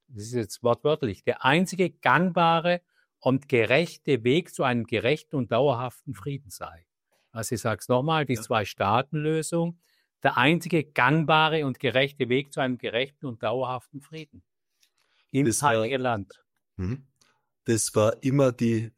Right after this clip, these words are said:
Speaker 2: vernunftgemäße und absolut richtige Haltung des Heiligen Stuhles, dass es zu zwei Staaten kommen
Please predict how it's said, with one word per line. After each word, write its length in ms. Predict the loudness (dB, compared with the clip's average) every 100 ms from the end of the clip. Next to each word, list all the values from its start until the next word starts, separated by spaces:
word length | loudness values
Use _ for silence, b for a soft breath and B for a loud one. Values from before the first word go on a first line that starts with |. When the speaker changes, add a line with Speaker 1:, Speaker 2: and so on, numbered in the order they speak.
| -4
Speaker 2:
vernunftgemäße 1040 | 0 4 4 0 -2 2 4 4 2 0
und 120 | -2
absolut 800 | -4 -6 -2 0 2 0 -4 -2
richtige 540 | -2 -2 -4 -2 -2
Haltung 420 | -2 -4 -2 -4 -2
des 200 | -4 -2
Heiligen 360 | -2 -2 -4
Stuhles, 540 | -6 -2 0 0 -4 -10 B B B
dass 240 | -4 -2
es 120 | -2 -4
zu 180 | -4
zwei 340 | -4 -2 -2 -2
Staaten 600 | -4 -4 -6 -6 -6 -6 _
kommen 460 | -2 0 2 0